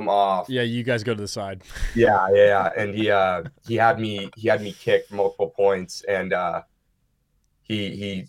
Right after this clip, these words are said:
Speaker 1: set me over to the side, and, um, he offered me a full, full ride on spot. So it was, it was really, it was so surreal. And, uh, I mean, I was the first kid in my class to receive a full scholarship offer. So,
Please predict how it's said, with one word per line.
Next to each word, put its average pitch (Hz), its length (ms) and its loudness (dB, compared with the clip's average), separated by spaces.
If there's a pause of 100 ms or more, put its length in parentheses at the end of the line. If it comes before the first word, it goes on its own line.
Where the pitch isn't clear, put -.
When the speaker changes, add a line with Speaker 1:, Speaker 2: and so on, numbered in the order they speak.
(140)
Speaker 1:
set - 300 0
me 104 100 2
over 98 160 6
to 98 80 -2
the 90 100 -6
side, 95 420 2
and, 87 200 -6
um, 85 480 -6 (120)
he 98 140 -2
offered 90 320 -4
me 92 80 -8
a 87 60 -8
full, - 300 -8
full 104 220 -2
ride 92 260 2
on 87 160 0
spot. - 520 -2 (500)
So 90 460 0 (580)
it 127 120 6
was, 110 440 2
it 120 100 6
was 107 260 0
really, 104 480 -2
it 113 80 2
was 113 200 -2
so 104 260 4
surreal. 90 800 -4
And, 92 220 0
uh, 87 360 2 (140)
I 98 60 0
mean, 101 140 0
I 104 60 4
was 110 160 2
the 107 100 -2
first 104 360 -4
kid 95 380 2 (260)
in 90 460 -4
my 90 140 -4
class 90 420 -2
to 90 80 -14
receive 87 260 -10
a 85 60 -10
full 87 180 -8
scholarship 90 460 -6
offer. 87 320 0
So, 87 380 -2